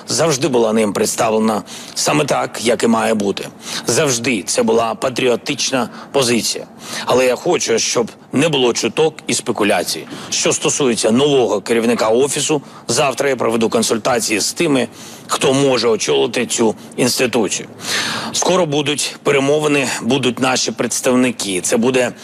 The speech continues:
начальник Генштабу, представники М З С, секретар Р Н Б О та наша розвідка. І коли у нас у всіх є такий зовнішній виклик, війна, ми маємо всередині бути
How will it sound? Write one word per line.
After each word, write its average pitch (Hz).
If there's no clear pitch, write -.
начальник 131
Генштабу, 151
представники 123
М 127
З 104
С, 147
секретар 120
Р 127
Н 120
Б 110
О 151
та 131
наша 127
розвідка. 120
І 135
коли 139
у 131
нас 131
у 160
всіх 127
є 123
такий 113
зовнішній 131
виклик, 120
війна, 110
ми 120
маємо 120
всередині 117
бути 110